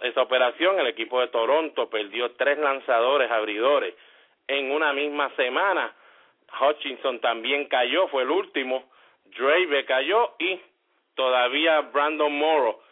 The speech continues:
estará fuera unas dos o tres semanas. Freddie Freeman para el equipo de Atlanta, se espera que ya mañana esté en el line-up, así que en el juego de hoy no va a estar tampoco contra el equipo de los Yankees, una baja que el equipo de Atlanta necesita,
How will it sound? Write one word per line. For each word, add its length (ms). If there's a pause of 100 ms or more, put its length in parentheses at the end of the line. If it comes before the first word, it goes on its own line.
(120)
estará 420
fuera 280
unas 260
dos 200
o 80
tres 240
semanas. 480 (420)
Freddie 320
Freeman 380
para 140
el 80
equipo 360
de 80
Atlanta, 560 (800)
se 80
espera 320
que 140
ya 100
mañana 440
esté 180
en 80
el 120
line-up, 380 (300)
así 260
que 80
en 80
el 120
juego 360
de 140
hoy 200 (360)
no 380
va 100
a 40
estar 300
tampoco 580
contra 300
el 60
equipo 360
de 100
los 180
Yankees, 360
una 200
baja 320
que 100
el 80
equipo 380
de 100
Atlanta 440
necesita, 680